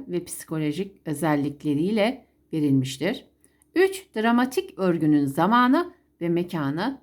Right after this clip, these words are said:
belirgin değildir. Dört, oyuncuları yönlendirmek bakımından konuşanın hareketleri, durumu ayraç içine, içinde açıklanmıştır şeklinde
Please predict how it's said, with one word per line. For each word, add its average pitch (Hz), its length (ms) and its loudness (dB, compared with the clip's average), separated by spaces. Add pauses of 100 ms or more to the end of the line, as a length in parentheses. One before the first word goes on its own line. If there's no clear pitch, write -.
(120)
belirgin 143 640 0
değildir. 247 540 0 (1160)
Dört, 330 380 2 (140)
oyuncuları 311 560 6
yönlendirmek 170 1080 2
bakımından 240 800 2 (280)
konuşanın 226 600 0
hareketleri, 208 1000 -2 (240)
durumu 190 600 -2 (440)
ayraç 165 540 2
içine, 180 580 -4 (300)
içinde 175 640 -2 (220)
açıklanmıştır 165 920 -2 (280)
şeklinde 180 800 0